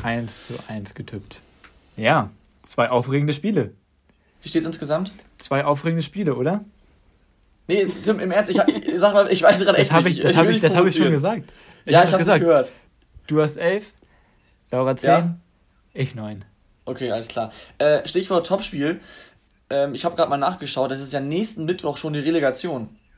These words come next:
Speaker 2: Das heißt, äh, quasi bevor unsere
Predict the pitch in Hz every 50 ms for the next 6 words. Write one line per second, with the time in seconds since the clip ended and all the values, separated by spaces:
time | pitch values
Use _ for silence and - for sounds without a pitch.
0 | _ _ _ _ _ _ _ _ _ _ _ _ _ - 120 - - 135 135 135
1 | 135 - - - - 131 135 131 127 127 127 - _ _ _ _ _ _ _ _
2 | _ _ _ _ _ _ _ _ _ _ - - 131 131 131 131 131 131 123 -
3 | - 143 151 156 - - 143 156 143 139 139 143 147 143 139 143 139